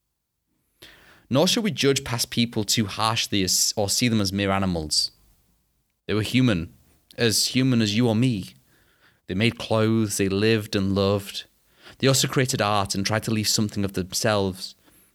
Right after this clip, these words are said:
if not to posterity, then to other humans. I guess what I'm saying is,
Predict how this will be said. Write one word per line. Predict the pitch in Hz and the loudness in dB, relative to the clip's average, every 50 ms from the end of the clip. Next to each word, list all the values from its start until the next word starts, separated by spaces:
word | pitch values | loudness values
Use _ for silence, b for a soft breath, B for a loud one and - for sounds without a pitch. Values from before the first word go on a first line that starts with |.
| b _ | b _
if | 104 101 - | -8 -2 0
not | 143 143 135 | 0 0 0
to | - | -2
posterity, | - 151 135 - - 110 107 110 104 - - 92 85 | -4 -6 -4 0 0 2 2 2 0 -2 -4 -4 -2
then | 80 95 92 90 87 | -2 -2 -2 0 -2
to | - - 95 87 92 | -2 -2 -2 -2 -2
other | 95 - 90 | -2 -4 -4
humans. | - - 92 85 80 80 78 - - - - - _ _ _ _ _ _ _ _ _ _ _ _ _ _ _ _ _ _ _ _ _ _ _ _ _ _ _ _ _ _ _ _ _ _ _ _ _ _ _ _ _ _ _ _ _ _ _ - - - | -4 -4 -4 -4 -4 -6 -6 -6 -6 -6 -8 -12 _ _ _ _ _ _ _ _ _ _ _ _ _ _ _ _ _ _ _ _ _ _ _ _ _ _ _ _ _ _ _ _ _ _ _ _ _ _ _ _ _ _ _ _ _ _ _ -14 -8 -4
I | 101 | -2
guess | 107 151 151 - | 0 0 0 0
what | 160 | -2
I'm | 151 131 | 0 0
saying | - - 113 110 107 104 101 | 0 0 0 2 2 0 0
is, | 98 92 90 90 92 - - - | 0 -2 -2 -2 -2 -4 -4 -6